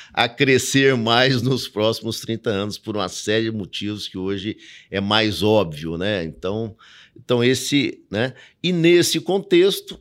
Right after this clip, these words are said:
nós temos cerca de quatro mil e quinhentos colaboradores,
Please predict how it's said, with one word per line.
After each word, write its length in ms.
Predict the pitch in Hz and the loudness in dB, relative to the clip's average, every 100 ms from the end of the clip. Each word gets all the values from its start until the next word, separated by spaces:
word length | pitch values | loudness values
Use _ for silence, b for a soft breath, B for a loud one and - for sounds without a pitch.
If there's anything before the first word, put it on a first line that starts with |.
| - | -10
nós 340 | 131 143 - | -6 -4 -4
temos 380 | - 131 135 135 - | -2 -2 -2 -6 -2
cerca 440 | 120 127 123 120 | 0 0 -2 -6
de 180 | 104 110 | -6 -8
quatro 400 | - 113 110 113 | -4 -4 -2 -8
mil 280 | 101 117 123 | -6 -6 -8
e 40 | |
quinhentos 920 | 123 113 104 110 110 127 110 - - - _ _ _ _ - - | -8 -6 -4 -4 -6 -10 -10 -10 -12 -16 _ _ _ _ -20 -8
colaboradores, 1040 | 104 110 107 110 104 85 87 71 - - | -2 -2 0 0 0 -2 -6 -6 -12 -16